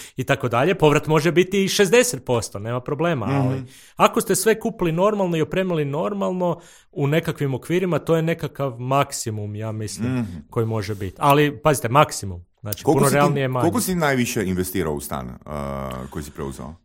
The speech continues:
Speaker 1: Sad, e, to je vrlo, ovoga, nezgodno za reći. Ja volim investirat nula. Znači, stavljam <laughs> unutra stare namještaje, ovo, ono, ali u nekim situacijama je potrebno malo preuredit, promijenit struju, ovo, ono. Znači, moja maksimalna investicija je bila pet tisuća eura.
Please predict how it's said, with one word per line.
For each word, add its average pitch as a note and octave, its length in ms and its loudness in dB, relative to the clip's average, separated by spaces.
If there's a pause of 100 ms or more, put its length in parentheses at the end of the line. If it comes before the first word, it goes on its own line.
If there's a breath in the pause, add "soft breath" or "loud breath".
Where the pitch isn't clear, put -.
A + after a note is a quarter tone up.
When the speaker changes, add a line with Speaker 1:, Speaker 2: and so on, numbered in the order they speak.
Speaker 1:
Sad, E3+ 480 2
e, E3 420 4
to D#3+ 200 2
je F3 140 6
vrlo, F3 360 2
ovoga, C#3 680 0
nezgodno C#3 400 0
za A2+ 140 -2
reći. D#3+ 360 0
Ja E3+ 200 6
volim E3+ 380 4
investirat D#3+ 600 2
nula. B2 380 2
Znači, A#2+ 300 -4
stavljam D#3 400 4
<laughs> - 0 -
unutra G3 400 6
stare F3 420 8
namještaje, D3+ 540 2
ovo, C#3+ 260 2
ono, A3 260 2 (260 loud breath)
ali E3 800 2
u D#3 160 -2
nekim F#3 380 2
situacijama E3+ 520 2
je C3+ 60 -2
potrebno C#3+ 380 4
malo C#3+ 240 6
preuredit, B2+ 560 2
promijenit C3+ 380 -2
struju, C#3+ 300 2
ovo, C3 220 0
ono. F3+ 160 0
Znači, C#3+ 360 -4
moja E3 340 2
maksimalna E3 500 -2
investicija C#3 440 -6
je B2 40 -6
bila C3 160 0
pet B2+ 200 -6
tisuća - 400 -8
eura. F#2+ 300 -8